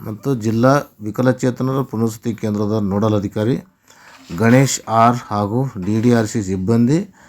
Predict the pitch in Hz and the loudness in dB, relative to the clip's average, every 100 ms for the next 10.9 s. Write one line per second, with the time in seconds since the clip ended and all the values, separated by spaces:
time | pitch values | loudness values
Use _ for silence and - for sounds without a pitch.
0 | _ _ 113 107 - 127 131 - - 117 | _ _ -10 -8 -4 -2 -2 -8 -8 2
1 | 117 117 110 92 95 - 98 101 107 107 | 4 6 4 0 -4 -6 -6 0 2 4
2 | 120 117 113 110 - 104 110 104 104 95 | 2 2 -4 -6 -6 0 2 2 -4 -2
3 | 107 104 110 113 160 - _ _ _ - | 2 2 2 -2 -4 -6 _ _ _ -20
4 | - - 104 110 120 147 113 104 98 95 | -20 -2 2 6 6 6 2 0 0 -2
5 | 87 87 - _ _ _ _ - - - | -4 -8 -10 _ _ _ _ -20 -20 -16
6 | - 123 123 156 175 135 135 143 139 131 | 2 4 8 8 6 4 2 6 6 6
7 | 147 156 - _ _ - 127 120 156 160 | 4 2 0 _ _ -4 -2 6 6 8
8 | 143 139 127 135 - - 117 - - 113 | 6 4 4 0 -4 -6 -12 -12 -2 0
9 | 110 139 147 107 113 110 - 107 104 107 | 2 2 0 2 2 2 0 2 4 4
10 | 131 131 139 127 123 107 135 - | 4 2 2 4 6 6 4 2